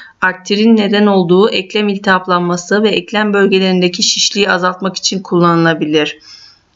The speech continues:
Skorbit tedavisinde etkilidir. Günümüzde daha çok yaşlılarda görülen diş eti, diş, diş eti kanaması ve geriye çekilen diş etlerinin sebebi olan skorbit tedavisinde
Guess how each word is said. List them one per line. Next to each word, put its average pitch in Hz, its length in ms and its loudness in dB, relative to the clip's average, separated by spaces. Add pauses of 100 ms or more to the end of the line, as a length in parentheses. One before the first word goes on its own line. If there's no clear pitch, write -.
(460)
Skorbit 220 680 -2
tedavisinde 190 720 0
etkilidir. 165 880 -2
Günümüzde 202 500 2
daha 220 180 0
çok 233 260 -8
yaşlılarda 202 580 -2
görülen 190 520 0
diş 202 180 -2
eti, 220 320 -4
diş, - 200 -2 (220)
diş 220 280 0
eti 190 320 0
kanaması 180 800 0 (240)
ve 185 80 0
geriye 180 400 0
çekilen 180 480 -2
diş 208 180 0
etlerinin 180 460 0
sebebi 180 420 0
olan 180 280 2
skorbit 190 600 -2
tedavisinde 180 920 -2